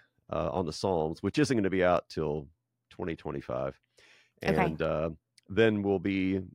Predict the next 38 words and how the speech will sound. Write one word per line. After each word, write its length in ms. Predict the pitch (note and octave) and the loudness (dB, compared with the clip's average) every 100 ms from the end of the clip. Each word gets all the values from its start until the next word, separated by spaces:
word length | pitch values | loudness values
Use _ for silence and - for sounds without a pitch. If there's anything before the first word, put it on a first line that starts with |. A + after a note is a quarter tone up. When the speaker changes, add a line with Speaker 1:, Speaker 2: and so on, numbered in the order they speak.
| _ _ - | _ _ -8
Speaker 1:
pushing, 460 | G2 - F#2+ F2+ | -6 -4 -4 -2
uh, 260 | E2+ E2 D#2+ | 0 0 0
one 160 | F2 | -2
of 80 | F2+ | -2
my 140 | E2 F2 | -2 2
next 200 | C#3+ - | 0 0
books, 340 | G2 - - | -4 -4 -14
which 140 | - | -18
is 40 | - | -12
gonna 160 | D#2+ | -12
come 180 | C#2+ D2+ | -8 -8
out 240 | D2+ D2+ C#2+ | -6 -6 -8
in 260 | D2 D2+ D2+ | -10 -8 -8
the 100 | C#2+ | -8
summer. 540 | - - G2+ E2+ F2 F2 | -10 -4 -2 -2 -8 -10
It's 120 | - - | -20 -12
called 200 | C#2+ - | -12 -8
Hitchhiking 480 | F2 - D#2 - D2 | -12 -6 -8 -6 -10
with 160 | C2 | -10
Prophets, 640 | - C2 - - - - - - | -6 -6 -6 -14 -14 -16 -16 -12
uh, 280 | D2 C#2+ C#2 _ _ _ _ | -12 -10 -14 _ _ _ _
A 60 | - | -10
Ride 480 | D#2 D#2 E2 F2 E2 | -2 2 4 2 -2
Through 100 | F2 | -6
the 100 | D#2 | -6
Salvation 520 | - D2 D2 D2+ D#2+ | -4 -2 -4 -6 -10
Story 280 | - D#2+ D#2 | -10 -8 -8
of 40 | |
the 120 | C#2 | -8
Old 140 | B1+ C2 | -10 -8
Testament. 480 | A1+ - - G#1 - | -12 -12 -16 -18 -18
So 320 | - - D2 D#2 | -16 -14 -14 -18
looking 220 | - - C#2+ | -18 -14 -10
forward 260 | D2+ D2 | -8 -10
to 40 | - | -8
that 220 | D2 - | -8 -8
being 200 | - C2+ | -10 -8
out. 240 | C2+ C#2+ | -6 -8